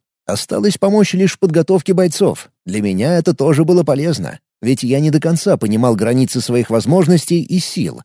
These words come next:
и прежде чем заниматься своими личными бойцами,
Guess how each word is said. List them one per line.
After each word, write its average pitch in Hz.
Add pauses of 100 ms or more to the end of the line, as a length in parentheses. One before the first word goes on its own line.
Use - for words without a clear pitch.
(140)
и 107
прежде 131
чем 139
заниматься 143
своими 127
личными 127
бойцами, 117